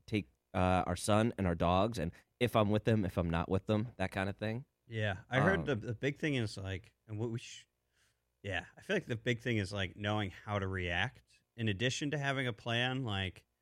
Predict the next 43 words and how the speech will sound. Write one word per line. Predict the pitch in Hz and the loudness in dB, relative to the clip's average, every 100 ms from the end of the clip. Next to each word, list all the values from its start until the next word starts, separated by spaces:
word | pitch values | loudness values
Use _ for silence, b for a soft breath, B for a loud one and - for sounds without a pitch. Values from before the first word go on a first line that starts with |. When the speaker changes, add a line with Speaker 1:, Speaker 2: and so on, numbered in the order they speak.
| _ _ _ | _ _ _
Speaker 2:
'cause, | - 107 - - _ | -2 -2 -4 -14 _
you | 123 | -4
know, | 127 95 | -2 -2
you | 131 | -2
could | 147 131 | -2 -2
plan | 147 143 127 | 2 2 2
for | 113 | -2
days, | 95 110 110 98 | -2 2 2 2
but | - - | -4 -14
the, | 98 87 87 - | -10 -10 -10 -10
those, | 101 87 - _ _ - | -10 -10 -16 _ _ -10
there's | 92 107 | -8 0
all | 107 | 2
those | 104 95 | 2 0
variables, | 98 92 95 90 82 - - | -2 -2 0 -2 -6 -14 -12
right? | - 98 _ - | -10 -10 _ -16
Like, | 95 - | -16 -16
what, | 107 98 98 _ - | -14 -8 -8 _ -10
what, | 101 - _ _ _ _ _ _ _ _ - | -10 -10 _ _ _ _ _ _ _ _ -6
what | 113 | -2
would | 110 107 | -2 0
you | 98 | 2
actually, | 92 - - 92 90 95 | 2 -2 -8 -6 -6 -8
what's | 107 127 - | -2 0 4
actually | 117 - 107 92 - | 2 2 -6 -6 -8
going | 95 92 92 | -6 -6 -6
to | 85 | -10
happen | - 98 87 - 92 | -14 -6 -6 -6 -12
and | 87 82 - | -10 -12 -2
how | 113 | 0
is | 104 92 | 2 -2
it | |
gonna | 92 90 | -8 -10
happen | 87 90 - 95 | -8 -8 -8 -10
is | 87 - _ _ | -10 -12 _ _
almost | 139 120 110 | -2 -2 -2
entirely | 104 - 95 92 87 | -8 -4 0 0 0
unpredictable. | 87 85 92 85 - - - _ _ _ _ _ | -6 -8 -12 -18 -18 -20 -20 _ _ _ _ _
So | - 117 | 0 4
I | 101 | 4
Speaker 1:
Right. | 98 | 4
Speaker 2:
feel | 131 | 4
like | 135 107 | 4 2